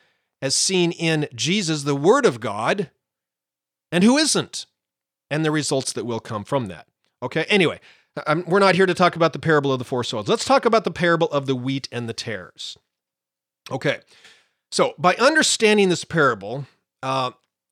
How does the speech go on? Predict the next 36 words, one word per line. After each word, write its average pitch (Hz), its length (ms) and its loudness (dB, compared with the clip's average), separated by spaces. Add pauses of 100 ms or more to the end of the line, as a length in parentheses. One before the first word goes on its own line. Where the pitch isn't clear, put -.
(460)
we 147 180 2
understand, 156 760 4
we're, 139 100 -2
we're 143 180 0
going 160 220 4
to 143 60 -2
see 135 320 0
what 131 260 -4
this 127 160 -6
fire 143 640 0
is 117 360 -4
in 123 240 -6
Matthew 120 380 -6
thirteen 117 460 -8
forty-two 131 720 -4 (400)
and 135 80 -6
also 143 320 2
Matthew 113 340 -4
thirteen 107 460 -10
fifty, 151 520 -4 (380)
and 156 240 4
the 139 160 2
identity 143 880 0
of 117 160 -6
the 120 80 -2
ones 120 460 -2
who 120 120 -6
are 120 160 -4
burned 120 520 -4
in 107 100 -12
the 107 80 -10
fire. 92 340 -10
So 147 260 2
to - 140 -4
begin 233 380 2
with, 233 260 4